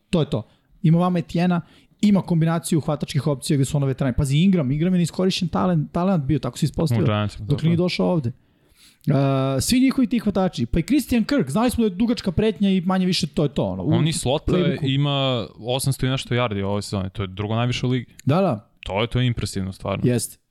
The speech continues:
Speaker 1: jest.
Speaker 2: Mogu sam razbijem četvrti zid. Srki,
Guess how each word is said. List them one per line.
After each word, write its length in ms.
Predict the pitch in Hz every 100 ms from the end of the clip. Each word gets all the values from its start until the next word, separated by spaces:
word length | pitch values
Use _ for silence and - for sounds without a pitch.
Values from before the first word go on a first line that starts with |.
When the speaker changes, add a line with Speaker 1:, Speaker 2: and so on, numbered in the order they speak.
| -
Speaker 1:
jest. 320 | 113 107 - - - -
Speaker 2:
Mogu 140 | 127
sam 120 | 185
razbijem 300 | 175 151 123
četvrti 440 | 113 113 127 - 107
zid. 220 | 104 87
Srki, 460 | - 151 147 82